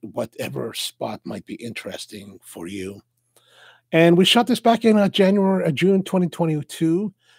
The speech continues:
So it's been a good six, seven months since we shot the video. It didn't take necessarily that long. A lot of times we've got a lot of videos that are in the queue that are just, um,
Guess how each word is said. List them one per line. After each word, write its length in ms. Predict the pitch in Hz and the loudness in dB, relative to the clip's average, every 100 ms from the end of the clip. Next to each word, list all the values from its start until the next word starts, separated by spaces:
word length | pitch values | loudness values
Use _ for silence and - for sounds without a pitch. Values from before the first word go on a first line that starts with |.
| - | -10
So 140 | - | -4
it's 120 | 165 | -2
been 180 | - 196 | 2 2
a 80 | 208 | 2
good 340 | 180 175 165 | 0 0 0
six, 340 | - - 180 - | -4 -8 -8 -4
seven 300 | 175 160 147 | -4 -2 -4
months 280 | 143 175 - | -6 -8 -8
since 280 | 147 139 | -10 -8
we 100 | 147 | -8
shot 280 | - 139 117 | -6 -6 -8
the 60 | 127 | -8
video. 500 | 139 139 139 135 139 _ _ _ _ _ _ - | -6 -4 -2 -4 -8 _ _ _ _ _ _ -12
It 140 | - _ _ - | -12 _ _ -4
didn't 240 | 226 196 | -2 -2
take 360 | - 190 135 127 | 0 -2 -2 -4
necessarily 540 | 165 - - 139 120 | -4 -6 -8 -6 -8
that 280 | 92 120 131 | -8 -8 -8
long. 220 | 131 131 | -8 -8
A 60 | 123 | -4
lot 160 | 156 | -4
of 80 | 151 | -4
times 300 | - 139 127 | -8 -10 -10
we've 140 | 123 120 | -10 -8
got 120 | 117 | -8
a 40 | |
lot 160 | 113 113 | -8 -8
of 80 | 110 | -8
videos 300 | 123 117 - | -6 -6 -8
that 100 | 101 | -12
are 80 | 110 | -10
in 160 | 127 | -10
the 80 | 113 | -10
queue 480 | - 156 151 147 139 _ _ _ _ _ - | -8 -4 -4 -4 -8 _ _ _ _ _ -4
that 180 | 135 | -4
are 120 | 120 113 | -4 -6
just, 480 | - 123 - - | -6 -6 -6 -10
um, 400 | 117 107 101 98 | -10 -10 -12 -16